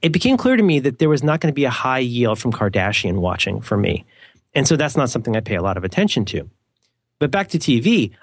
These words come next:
I actually have been watching more T V lately, um, but I've been watching way better T V. I don't have to sit there, you know,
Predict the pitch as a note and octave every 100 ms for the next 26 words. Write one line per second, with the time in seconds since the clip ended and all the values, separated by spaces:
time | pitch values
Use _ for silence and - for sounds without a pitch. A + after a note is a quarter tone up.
0 | - A3+ C#4+ G#3 D#3+ C#3 C3 A#2 G#2+ G#2
1 | G2+ A#2+ C3 F#3 F3 F#3+ G3 - F3 F3+
2 | G3+ G#3+ G3+ _ _ _ C#3 C3+ B2 A#2
3 | A2+ A2+ E3 E3+ G3+ G#3+ D#3+ C#3+ D#3 -
4 | A#2 G#2+ F#2 F2+ A#2+ A2 D#2 - _ _
5 | _ _ _ _ B2+ D#3+ G#3 G3 E3+ -
6 | E3+ - C3+ B2+ A#2 A#2+ - B2+ A#2+ A2+
7 | A2 G#2